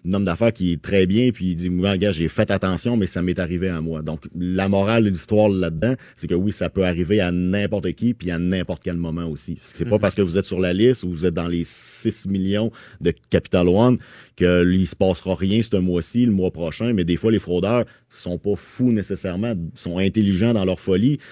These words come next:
Speaker 1: Donc, ça veut dire que d'autres, ils peuvent attendre six mois, huit mois, un an avant de même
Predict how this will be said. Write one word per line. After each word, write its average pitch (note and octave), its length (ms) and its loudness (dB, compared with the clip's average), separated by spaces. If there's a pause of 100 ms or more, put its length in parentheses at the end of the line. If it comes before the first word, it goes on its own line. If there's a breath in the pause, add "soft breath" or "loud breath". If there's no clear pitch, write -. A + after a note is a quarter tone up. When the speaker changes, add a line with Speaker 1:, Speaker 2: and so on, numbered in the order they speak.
(120)
Speaker 1:
Donc, F2+ 140 -2
ça F#2+ 120 2
veut F#2 120 4
dire A2+ 160 6
que G2+ 100 2
d'autres, G2+ 180 2
ils G2 80 0
peuvent F#2+ 200 -2
attendre F#2 280 -4
six - 220 -6
mois, G#2 240 0
huit F#2 220 -4
mois, G2+ 360 -2
un F2+ 260 -4
an A2 260 -4
avant E2 260 -2
de F2+ 100 4
même G2+ 460 2